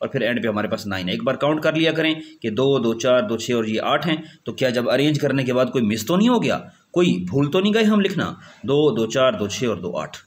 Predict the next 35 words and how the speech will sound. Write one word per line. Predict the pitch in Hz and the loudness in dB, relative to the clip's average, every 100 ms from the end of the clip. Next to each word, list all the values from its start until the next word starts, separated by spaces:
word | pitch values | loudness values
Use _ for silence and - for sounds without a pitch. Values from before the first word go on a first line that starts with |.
| _ - | _ -8
बिल्कुल | 151 180 160 180 | -6 -6 -6 -6
ओके | 156 | -4
है। | 135 120 - _ - - - - | -4 -6 -14 _ -20 -20 -14 -2
अब | 190 | 2
हम | 226 | 2
करेंगे | 233 254 220 117 | 2 2 2 0
क्या? | 95 78 - - - - _ _ _ 175 | -4 -6 -8 -16 -20 -20 _ _ _ -2
अगर | 214 233 | 2 4
यार | 190 202 | 4 2
ऑड | 143 190 185 | 2 2 4
वैल्यूज़ | 160 160 160 117 | 2 2 2 0
होती, | 120 113 95 - - - | -4 -4 -6 -8 -14 -8
मिसाल | 135 180 175 | 0 2 2
के | |
तौर | 160 156 | 2 0
पे | 147 | 2
नौ | 127 165 | 2 2
होती, | 143 120 113 113 - - _ _ _ - | 2 0 -2 -6 -8 -20 _ _ _ -4
मैं | 151 | 0
इधर | 160 | 0
चार | 165 165 156 | 0 0 0
छोड़ | 156 156 147 | 0 0 2
देता, | 139 | 2
इधर | 147 143 | 0 0
चार | 151 143 | 0 0
छोड़ | 143 147 135 | 0 0 0
देता, | 127 | 0
जो | 117 | -2
दरमियान | 110 120 131 127 | -2 -2 -2 0
वाला | 123 117 | 0 0
होता | 117 110 | 0 -2
वो | 104 | -2
हमारा | 90 95 | -2 -2
मीडियन | 120 123 120 | 0 2 0
होता। | 104 98 | -2 -8